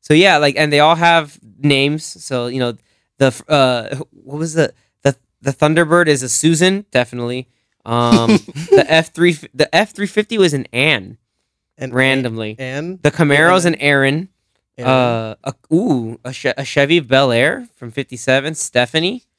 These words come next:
Speaker 1: That's classy.
Speaker 2: That is pretty classy.
Speaker 1: Um,
Speaker 2: You expect
Speaker 1: Aston
Speaker 2: it to have
Speaker 1: Martin D-,
Speaker 2: blonde
Speaker 1: a,
Speaker 2: hair.
Speaker 1: a sixty-two D B one is Barbara. I don't know if I see it, but sure. Um, El Diablo, Lamborghini Diablo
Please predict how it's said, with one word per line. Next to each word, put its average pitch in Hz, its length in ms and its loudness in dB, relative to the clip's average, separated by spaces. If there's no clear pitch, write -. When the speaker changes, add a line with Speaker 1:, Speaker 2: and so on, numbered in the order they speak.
Speaker 1:
That's - 120 -20
classy. 123 680 -4
Speaker 2:
That 131 160 -8
is 233 140 -4
pretty 143 240 -12
classy. 110 400 -20
Speaker 1:
Um, 127 380 2
Speaker 2:
You 135 60 -4
expect 143 200 2
Speaker 1:
Aston 170 180 0
Speaker 2:
it - 20 4
to 170 60 4
have 175 60 4
Speaker 1:
Martin 160 120 4
D-, 160 100 -4
Speaker 2:
blonde 123 220 -2
Speaker 1:
a, - 20 -20
Speaker 2:
hair. 117 240 -14
Speaker 1:
a 139 60 2
sixty-two 180 540 0
D 156 180 -2
B 165 140 0
one 151 340 2
is 127 180 -2
Barbara. 139 640 0
I - 80 -14
don't 143 80 -4
know 147 40 -4
if 139 100 -8
I 135 40 -4
see 131 240 -4
it, - 180 -6
but 107 120 -20
sure. 127 320 -6
Um, 120 680 0
El 135 100 0
Diablo, 151 640 2
Lamborghini 147 480 0
Diablo 143 460 2